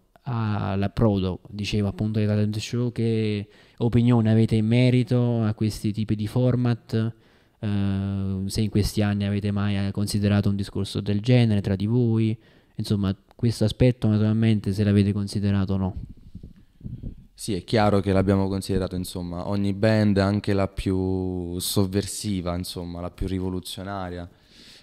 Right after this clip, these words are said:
Speaker 2: la più conservatrice, no, delle, delle, eh, di quello che deve essere la musica non commercializzata, insomma,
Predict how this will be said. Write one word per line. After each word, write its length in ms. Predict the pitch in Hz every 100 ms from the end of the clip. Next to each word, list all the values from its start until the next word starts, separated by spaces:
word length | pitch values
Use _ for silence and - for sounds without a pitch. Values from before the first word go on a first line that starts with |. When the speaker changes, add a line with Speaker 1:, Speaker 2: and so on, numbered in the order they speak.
| -
Speaker 2:
la 100 | 92
più 160 | -
conservatrice, 920 | - 98 92 95 92 95 101 98 -
no, 160 | 92 90
delle, 340 | 87 87 87
delle, 460 | 85 87 87 85 87 - - - - -
eh, 240 | 87 87
di 120 | 87
quello 300 | 95 101 98
che 120 | 92
deve 200 | 87 92
essere 320 | 95 92 - 92
la 100 | 92
musica 440 | 95 95 98 92
non 240 | 98 95 98
commercializzata, 1040 | 92 92 92 - 92 90 95 101 98 92
insomma, 340 | 87 90 87